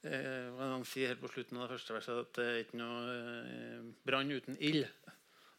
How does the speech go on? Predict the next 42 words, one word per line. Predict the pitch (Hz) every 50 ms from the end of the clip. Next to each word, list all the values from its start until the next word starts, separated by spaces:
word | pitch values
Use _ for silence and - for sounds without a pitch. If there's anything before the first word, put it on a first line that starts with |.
| - -
Så | - 127 123 113
obvious, | 127 123 123 139 156 165 151 - - - - -
men | 165 170 185 175
ok. | - - 175 185
<laughs> | 196 202 170 - - - 165 - - 170 - - - - - -
Eh, | - 165 170 165 170 170 170 170 170 170 170 170 175 175 175 180
men | 190 190 185
igjen, | 185 180 185 208 233 226
ikke | 185 160
sant, | - 190 185
det | 180 185
er | 185
noe | 190 175
med | 165 151 170
å | 160 160
kunne | 170 180 185 180 - -
tørre | - - 214 185 143 - 131 151 185 180 - - 180
å | 165
si | - - 156 143 143
det, | 175 208 196 175 - - - - - -
og | -
tørre | - - - 190 165 135 135 143
å | 160 165
gjøre | 151 147 151
det | 151
som | - 156
er | 151 143
så | 156 - 147
enkelt, | 139 131 - - 190 185 - - - - - - - - -
tørre | 190 180 147 127 143 156
å |
gjøre | 151 139 131 131 127 127
det | 143 143 -
på | 156 151
en | 160
måte | 160 143 - - 127 -
som | - 139 143 147 - - _ _ _ _ _ _
er | _ 143 147 - 160
opplagt, | 131 - _ - 139 165 175 - - - -
men | - 143 139 143 147 143 143 - _ _ - - - - - _ _ _ _ _ -
veldig | - - 151 143 143 127 139 135
nært, | 131 135 139 147 - -